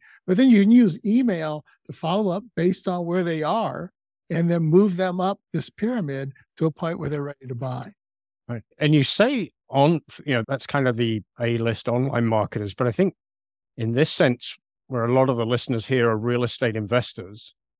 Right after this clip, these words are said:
Speaker 2: the chances are people who come across them first, be it on social media or at an event or whatever it is, they're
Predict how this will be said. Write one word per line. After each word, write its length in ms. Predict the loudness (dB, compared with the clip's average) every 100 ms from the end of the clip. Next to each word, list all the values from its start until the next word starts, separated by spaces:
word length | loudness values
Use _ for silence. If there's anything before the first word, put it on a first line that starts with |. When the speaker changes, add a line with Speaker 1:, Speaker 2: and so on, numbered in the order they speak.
| _
Speaker 2:
the 220 | -10 -2 0
chances 580 | 4 4 4 2 4
are 320 | 4 4 2 -2
people 400 | -2 -2 0 -2
who 120 | -2
come 220 | -2 -2
across 360 | 0 -2 -4 -6
them 160 | -8
first, 540 | -2 0 2 0 -6 -6
be 100 | -4
it 100 | -2
on 160 | -4
social 360 | -2 -4 -2 -4
media 560 | -2 -4 -2 0 0
or 320 | 0 -4 -8 -10 -8
at 140 | -8 -6
an 100 | -6
event 460 | 0 0 0 -4
or 60 | -6
whatever 360 | -2 -4 -4
it 80 | -2
is, 360 | 0 0 -2 -10 _ _ _ _ _ _
they're 220 | 0 0